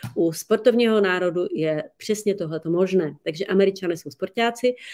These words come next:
naproti jsou Francouzi. Podívejte se na Francouze, ty jsou prostě romantici, to jsou jako tam, jak jsem, já jsem rok žila v, ve Francii, v Paříži.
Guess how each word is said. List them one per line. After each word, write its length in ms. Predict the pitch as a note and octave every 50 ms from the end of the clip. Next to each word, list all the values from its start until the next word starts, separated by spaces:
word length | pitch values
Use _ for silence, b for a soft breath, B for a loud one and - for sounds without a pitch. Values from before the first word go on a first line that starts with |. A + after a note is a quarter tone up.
| B B B B
naproti 380 | - G#3+ G#3+ G#3+ A3+ A3 A3 G#3+
jsou 200 | F#3+ - - F3+
Francouzi. 680 | - - F#3+ G3 G3 G3+ A#3 A#3 A#3+ A3+ A#3 A3+ A3+ A#3 A3+ B B B B B B B B -
Podívejte 360 | G#3 G#3 G#3+ G#3 G3+ G3+ F#3+
se 140 | - F#3+ E3+
na 100 | E3 D#3+
Francouze, 540 | - G3+ A3 A3+ A3 A#3+ A3+ G#3+ A3 A3
ty 120 | G#3 G#3+ G3+
jsou 180 | G#3 - G3
prostě 300 | F#3+ - F3 D#3+ - D#3
romantici, 580 | D#3+ F#3 G3+ A3 A3 A3 A#3+ A#3 A#3+ - A3+ G#3
to 140 | G#3+ G3+ F#3+
jsou 400 | G3 - G#3 G3+ G3+ G3 G3 -
jako 260 | - F#3+ - - F#3+
tam, 280 | F#3+ - G#3 G#3+ G#3+ G#3
jak 140 | G3+ G3+
jsem, 260 | G3+ - G3 F#3+ F3+ F3+
já 120 | F3 E3
jsem 240 | - F#3 F#3 F3+ F3
rok 160 | F3+ F#3 E3+
žila 380 | E3+ E3 F3 D#3+ D3+ D3 D3 C#3+
v, 280 | - _ _ _ - D3+ D3 D3 D3+ D3+ D3 D3 C#3+ C#3+ C#3+ C#3+ - - - - - -
ve 100 | F3+ F#3
Francii, 500 | F#3 A3 A3+ B3 B3+ B3 - C#4+ D4+ C#4+
v 60 | - -
Paříži. 460 | G#3 G3+ G#3 A#3+ A#3 A3 C4 C4